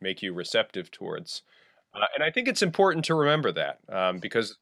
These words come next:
there are a lot of, uh, great book schools and great pro-, books programs, uh, where you choose your own classes, you choose your own course of study. And when that kind of becomes your horizon,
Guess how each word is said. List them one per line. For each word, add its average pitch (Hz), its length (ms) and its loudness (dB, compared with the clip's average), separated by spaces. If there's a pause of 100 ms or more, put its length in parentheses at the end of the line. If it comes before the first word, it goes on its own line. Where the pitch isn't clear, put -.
(100)
there 131 120 6
are 175 200 10
a 104 60 8
lot 95 220 4
of, 92 200 -2
uh, 90 160 4
great 104 320 2
book 101 160 -2
schools 101 480 -4
and 92 120 -6
great 98 280 0
pro-, 95 240 -2 (180)
books - 240 -4
programs, 92 720 2 (500)
uh, 90 280 4
where 98 400 4 (120)
you 117 160 0
choose 165 300 2
your 104 160 4
own 90 180 2
classes, 85 600 0
you 98 100 -6
choose 127 320 -2
your 101 140 0
own 92 180 -2
course 92 300 -2
of 87 100 -8
study. 85 360 -2 (220)
And 135 140 -2
when 156 140 4
that 202 180 4
kind 180 220 4
of 131 100 -2
becomes 139 380 0
your 127 120 2
horizon, 113 760 4